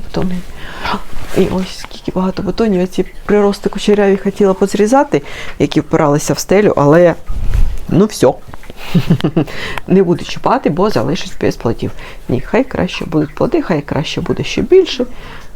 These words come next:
потім буде просто більше череночків. Ось лимони, дивіться, ось прирости які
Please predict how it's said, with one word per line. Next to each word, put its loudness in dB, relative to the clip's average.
потім -2
буде -2
просто -2
більше -2
череночків. -4
Ось -2
лимони, 2
дивіться, -2
ось -4
прирости 0
які 0